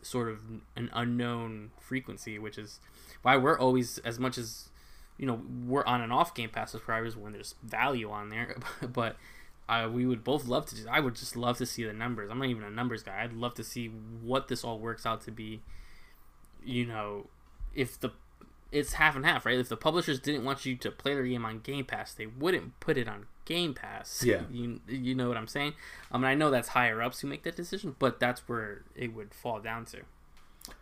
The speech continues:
Speaker 2: Yeah, it, it's one of those things where I have no doubt that Jim Ryan is telling the truth in terms of some of the conversations that he's had in the back end. I'm sure there are
Speaker 1: Mm-hmm.
Speaker 2: plenty of game developers and publishers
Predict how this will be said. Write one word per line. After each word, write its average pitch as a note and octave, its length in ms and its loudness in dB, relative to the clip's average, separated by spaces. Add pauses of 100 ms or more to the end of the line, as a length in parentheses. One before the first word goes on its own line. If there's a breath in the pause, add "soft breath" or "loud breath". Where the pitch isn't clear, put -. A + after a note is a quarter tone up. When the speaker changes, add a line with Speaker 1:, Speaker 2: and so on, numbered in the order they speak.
(520 soft breath)
Speaker 2:
Yeah, B2 360 12
it, D3 400 12
it's F#3 180 8
one G3+ 100 12
of E3 100 12
those C#3+ 180 12
things B2+ 180 8
where A#2+ 100 12
I A#2+ 60 12
have B2+ 140 8
no G#2+ 200 12
doubt F#2+ 320 8
that F#2 180 4
Jim F#2 240 6
Ryan F2 420 4
is A2+ 220 8 (320)
telling F3+ 320 12
the A2+ 100 12
truth B2+ 380 10
in G#2 80 4
terms G#2+ 260 10
of G2 80 2
some A#2 160 8
of G2+ 60 6
the G2 60 4
conversations G2 580 8
that F#2 160 6
he's F#2+ 160 2
had G2 160 6
in F2 40 -2
the E2+ 60 4
back F#2 260 4
end. F2+ 120 2
I'm G#2 180 10
sure C3 380 12
there G2+ 100 10
are F#2+ 80 10
Speaker 1:
Mm-hmm. A#2 160 -2
Speaker 2:
plenty B2+ 340 10
of A2+ 120 10
game G#2 180 6
developers G2 460 8
and F2+ 60 -2
publishers F#2+ 440 2